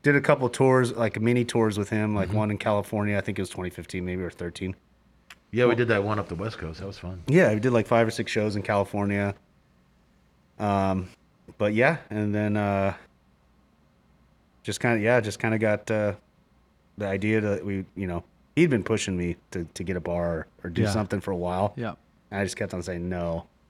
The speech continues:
Speaker 2: Yep.
Speaker 1: It's not good timing, not, not right. And then, and then, like, you know, I lost my dad. Uh, he died of cancer. And
Speaker 2: I'm sorry.
Speaker 1: <laughs> and, and it was, he was going through a battle for a long time.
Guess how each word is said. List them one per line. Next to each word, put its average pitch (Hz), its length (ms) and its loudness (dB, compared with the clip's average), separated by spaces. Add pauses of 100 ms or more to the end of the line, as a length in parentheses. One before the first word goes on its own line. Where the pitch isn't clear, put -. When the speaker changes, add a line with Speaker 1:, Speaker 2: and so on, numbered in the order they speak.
(180)
Speaker 2:
Yep. 107 160 -10 (500)
Speaker 1:
It's - 160 -16
not 104 220 2
good 92 180 -2
timing, 90 500 -2
not, 90 220 -4 (120)
not 98 240 -2
right. 92 260 -2
And 90 100 -6
then, 92 280 -2 (180)
and 117 160 -2
then, 117 220 2
like, 104 200 -2
you 127 80 2
know, 104 220 4
I 113 240 2
lost 120 320 4
my 104 140 2
dad. 92 460 -2 (120)
Uh, 92 200 -8
he 98 180 -6
died 92 280 0
of 90 80 -6
cancer. 113 400 -2
And 107 140 0
Speaker 2:
I'm 113 140 0
sorry. 92 440 -2
Speaker 1:
<laughs> 87 40 -2
and, 160 220 4
and 151 400 4
it - 40 8
was, 147 240 6
he 165 80 8
was 156 100 4
going 165 200 6
through 147 100 6
a - 40 4
battle 113 280 4
for 107 160 -2
a 101 60 0
long 107 220 2
time. 123 320 2